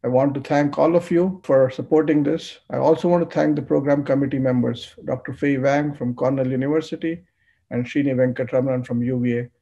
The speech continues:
for their efforts during the planning of this particular event. Now, to a quick note on the workshop itself.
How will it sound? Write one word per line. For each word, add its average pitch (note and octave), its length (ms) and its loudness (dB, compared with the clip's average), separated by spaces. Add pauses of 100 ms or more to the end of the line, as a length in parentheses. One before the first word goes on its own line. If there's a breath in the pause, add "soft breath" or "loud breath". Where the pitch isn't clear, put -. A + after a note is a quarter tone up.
(280)
for B2 100 0
their A#2+ 220 4
efforts A#2+ 540 -2
during B2+ 240 -2
the A#2+ 80 -4
planning B2+ 440 0
of A2 120 -6
this A2+ 300 -10 (220)
particular A#2+ 420 -4
event. A2 320 -8 (920)
Now, E3+ 360 4 (220)
to D#3 80 -2
a D3 80 -6
quick G3 260 0
note D3 400 0
on C#3 120 -6
the C3 80 -2
workshop C#3 520 -4
itself. - 560 -8